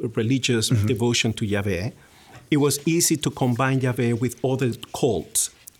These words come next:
Speaker 1: other kind of practices, like divination, necromancy, also sexual, sexual ritualism.
Speaker 2: Yeah.
Speaker 1: So that is why the, the people, when they read, for example, these books, they think, "Okay, they do performances, they do sacrifices, they, they do all these kind of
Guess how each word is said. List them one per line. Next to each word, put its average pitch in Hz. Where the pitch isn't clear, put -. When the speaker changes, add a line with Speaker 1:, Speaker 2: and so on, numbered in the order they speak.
Speaker 1:
other 127
kind 127
of 113
practices, -
like 101
divination, 98
necromancy, 98
also 139
sexual, -
sexual 147
ritualism. 101
Speaker 2:
Yeah. 98
Speaker 1:
So -
that 165
is -
why 151
the, 131
the 156
people, 214
when 160
they 180
read, 180
for -
example, 131
these 165
books, 110
they 139
think, 160
"Okay, 135
they 127
do 120
performances, 139
they 127
do 120
sacrifices, 131
they, 117
they 113
do 117
all 117
these 113
kind 113
of 98